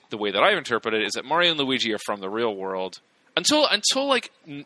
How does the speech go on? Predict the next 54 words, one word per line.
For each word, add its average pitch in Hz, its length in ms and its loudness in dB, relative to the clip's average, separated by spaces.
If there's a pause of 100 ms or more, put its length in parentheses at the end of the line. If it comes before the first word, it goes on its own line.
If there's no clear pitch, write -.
until 196 480 -2
Mario 147 280 4
Odyssey, 135 340 2
where 113 160 0
all 135 160 6
the 135 80 0
human 135 300 -4
beings 123 260 -2
in 120 100 -6
New 120 100 -4
Donk 113 280 -2
City 113 180 -2
are, 107 80 0
like, 101 160 0
normally, 113 480 -4
normal 131 300 0
proportioned, 104 680 -4 (320)
I'd 131 120 6
always 156 200 2
imagined 120 400 2
that 110 100 0
Mario 113 280 2
and 110 80 -6
Luigi 127 420 2
c-, - 220 -6
came 123 220 -2
through 120 160 -2
a 110 40 -8
pipe - 340 -2 (120)
to 92 300 -6 (280)
Mushroom 131 320 -2
Kingdom 101 340 -4
from 107 120 -4
the 113 80 -6
real 170 240 2
world. 92 260 -2
Like, 107 140 -2
they, 117 180 0 (380)
all 143 240 6
the, 135 80 0
like, 135 320 2 (340)
ancillary 131 540 2
stuffs, 117 360 2
like, 104 120 -2
they're 101 80 -4
from 98 180 -8
Brooklyn 120 720 0
or 101 120 -6
New 92 100 -10
York 113 420 0
or 107 60 -2
so, - 160 -6
whatever, 104 400 0
like, 98 280 -2